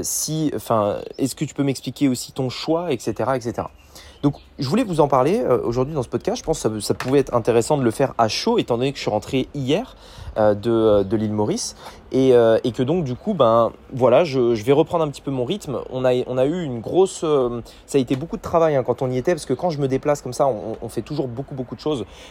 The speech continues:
euh, notamment en ce qui concerne le tournage vidéo, et cetera. Euh, donc, énormément de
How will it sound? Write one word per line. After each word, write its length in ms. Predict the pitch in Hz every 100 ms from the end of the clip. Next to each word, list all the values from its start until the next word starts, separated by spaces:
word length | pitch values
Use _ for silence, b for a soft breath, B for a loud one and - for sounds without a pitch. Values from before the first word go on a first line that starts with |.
| B
euh, 80 | 107
notamment 440 | 117 117 120 127 120
en 20 |
ce 100 | -
qui 100 | 113
concerne 500 | 113 - 113 107 101
le 140 | 107
tournage 400 | - 113 110 104
vidéo, 340 | 110 123 127 117
et 40 |
cetera. 420 | - 110 107 143 B B B B
Euh, 100 | 107
donc, 180 | 104 117 -
énormément 480 | 165 175 170 165 170
de 640 | 127 113 104 104 101